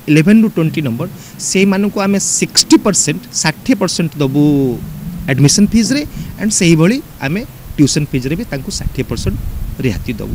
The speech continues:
ସ୍କଲାରସିପ୍ ଦେବୁ। ରିହାତି ନୁହେଁ ଏଇଟା, this is scholarship to their excellence,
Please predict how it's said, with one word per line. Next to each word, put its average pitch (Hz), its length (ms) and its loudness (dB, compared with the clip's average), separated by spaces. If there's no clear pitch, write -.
ସ୍କଲାରସିପ୍ - 540 0
ଦେବୁ। 90 180 -4
ରିହାତି 151 340 2
ନୁହେଁ 196 180 4
ଏଇଟା, 160 160 -4
this 170 180 -2
is 190 60 -6
scholarship 208 540 2
to 262 60 0
their 202 200 4
excellence, 151 400 0